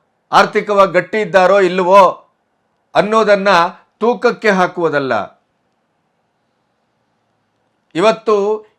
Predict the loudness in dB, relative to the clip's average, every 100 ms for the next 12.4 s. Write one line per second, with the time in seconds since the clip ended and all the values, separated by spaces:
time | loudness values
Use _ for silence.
0 | -6 -4 -4 -6 -4 0 0 0 -2 -2
1 | 0 0 2 2 0 -2 -4 -4 -6 -6
2 | -6 -6 -8 -10 -12 -12 -10 -10 -12 -12
3 | -12 -12 -10 -10 -10 -12 -14 -16 -20 _
4 | _ _ _ _ _ _ _ _ _ _
5 | -4 -4 -2 -4 -2 -2 0 2 2 2
6 | 0 -2 -4 -4 -4 -2 -2 -6 _ _
7 | _ _ _ -2 2 2 2 -4 -4 -2
8 | 0 0 -2 _ _ _ -8 -6 -4 -6
9 | -6 -6 -6 -6 -6 -6 -4 -6 -4 -4
10 | -4 -4 -4 -6 -12 -12 -10 -6 -2 0
11 | 0 -2 -4 -6 -8 -12 -14 -8 -2 0
12 | 2 0 0